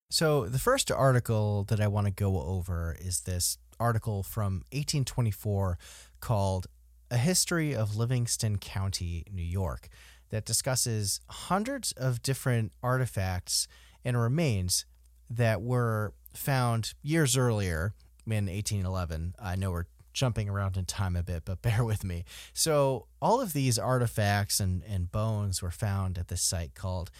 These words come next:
Mount Morris, which is a mound builder site. And it's this structure that's eight to ten feet tall and a hundred feet in diameter. And among the artifacts found there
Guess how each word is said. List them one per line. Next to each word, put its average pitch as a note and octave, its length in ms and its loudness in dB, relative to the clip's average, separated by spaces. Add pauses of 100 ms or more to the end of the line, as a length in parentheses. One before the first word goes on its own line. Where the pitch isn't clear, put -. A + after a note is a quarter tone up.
(220)
Mount F#2+ 360 -2
Morris, A#2 640 2 (300)
which - 360 -2
is A2+ 220 -2
a G2+ 60 -2
mound G#2+ 320 0
builder F2+ 260 -2
site. D3+ 400 2 (560)
And A2 640 0
it's - 240 -4
this - 400 0
structure C#3 540 0
that's G2+ 320 0 (140)
eight A2+ 200 -6
to - 80 -10
ten G2 240 -2
feet - 280 -10
tall F#2 520 -2 (260)
and F2+ 360 0
a F2+ 120 -4
hundred G2+ 320 0
feet F#2+ 220 -8
in F2+ 60 -8
diameter. F2 640 -4 (680)
And B2+ 320 2
among D#3 380 4
the A#2+ 140 0
artifacts A#2 720 0 (120)
found D3 460 0
there G2+ 460 -2